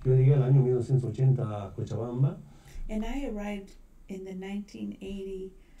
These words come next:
Speaker 2: uh, to Cochabamba.
Speaker 1: En Cochabamba, en la dictadura de García Meza.
Speaker 2: And in Cochabamba, during the dictatorship of García Meza.
Speaker 1: El rector de la Universidad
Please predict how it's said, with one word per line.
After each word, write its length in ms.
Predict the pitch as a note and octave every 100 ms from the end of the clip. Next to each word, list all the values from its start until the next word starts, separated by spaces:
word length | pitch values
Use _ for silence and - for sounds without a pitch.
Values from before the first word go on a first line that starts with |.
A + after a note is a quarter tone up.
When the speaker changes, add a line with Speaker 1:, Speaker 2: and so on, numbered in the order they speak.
| - - -
Speaker 2:
uh, 180 | F#3+ F#3+
to 80 | A3
Cochabamba. 920 | G#3+ G3+ F#3 G3+ F3+ F3+ G#3+ A3+ B3 B3 - - - - -
Speaker 1:
En 100 | C3+
Cochabamba, 880 | G#2+ G#2+ A2 A#2 C3 B2 A2+ G#2+ G2 - - - - - - - - - - - - - -
en 100 | A#2
la 100 | G#2+
dictadura 480 | G2 - A2+ C3+ A#2+
de 120 | G#2+
García 360 | G2+ - A#2 A2+
Meza. 380 | C3 - D3 C#3 - - - -
Speaker 2:
And 240 | G#3 G#3
in 180 | G#3+ G#3+
Cochabamba, 800 | G#3+ G#3+ A#3+ G#3+ B3+ C4+ F#3+ F#3 G#3+ -
during 220 | A3 A3
the 140 | G3 F#3
dictatorship 1000 | F#3 F#3 - A3 G#3+ G#3 G3+ - G3+ F3+
of 160 | F3 F3+
García 440 | F3 - A3+ G#3
Meza. 480 | F#3 G#3+ - F3+ F3+ - - - - - - B2+
Speaker 1:
El 140 | C3+
rector 340 | C#3+ C3+ F3+
de 60 | F3
la 60 | D3+
Universidad 600 | C3 C3 B2+ D#3 F3